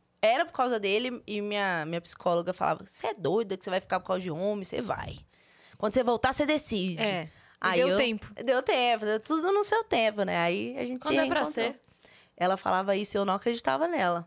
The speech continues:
Speaker 1: Falava, "Ah, papinho, sou."
Speaker 3: E, e tem outra coisa também, né? É uma loucura. A gente nunca vai saber porque você foi.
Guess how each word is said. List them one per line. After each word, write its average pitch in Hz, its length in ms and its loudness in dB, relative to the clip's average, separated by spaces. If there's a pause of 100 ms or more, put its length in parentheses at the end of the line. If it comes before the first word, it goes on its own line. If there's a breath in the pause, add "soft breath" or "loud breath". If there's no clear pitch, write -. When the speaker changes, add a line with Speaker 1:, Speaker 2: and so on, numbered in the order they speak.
(140)
Speaker 1:
Falava, 196 240 -4
"Ah, 226 420 0 (340)
papinho, 339 480 -4
sou." 147 400 -6
Speaker 3:
E, 285 260 -2
e 277 100 -2
tem 320 200 0
outra 339 200 0
coisa 269 320 0
também, 208 360 0
né? 190 180 0 (140)
É 208 180 4
uma 247 460 2
loucura. 240 360 0
A 220 40 2
gente 269 200 -2
nunca 277 280 -2
vai 226 120 2
saber 220 520 0
porque - 200 -2
você 269 300 -2
foi. 180 500 0